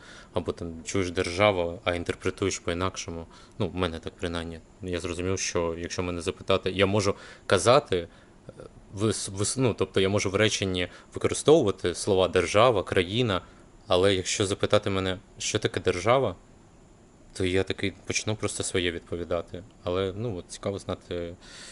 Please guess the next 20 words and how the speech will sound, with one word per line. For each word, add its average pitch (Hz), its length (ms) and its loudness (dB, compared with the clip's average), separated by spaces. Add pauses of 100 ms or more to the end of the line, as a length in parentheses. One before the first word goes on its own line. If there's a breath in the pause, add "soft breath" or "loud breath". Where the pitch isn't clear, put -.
(140 loud breath)
об'єктивні 90 460 0
речі. 87 300 -4 (360)
Країна. 98 480 4 (260)
Це - 160 4
географічна 104 680 4
територія, 92 520 4
яка 101 280 0
може 92 220 2
бути 95 260 0
представлена 92 640 2
в 82 40 -2
формі 92 640 4
нації, 90 600 0 (220 loud breath)
регіону 98 560 6
або 92 200 4
держави. 87 500 4 (360 loud breath)
Країна 127 360 4
може 101 220 2
включати 95 800 4 (180)
людей, 113 480 4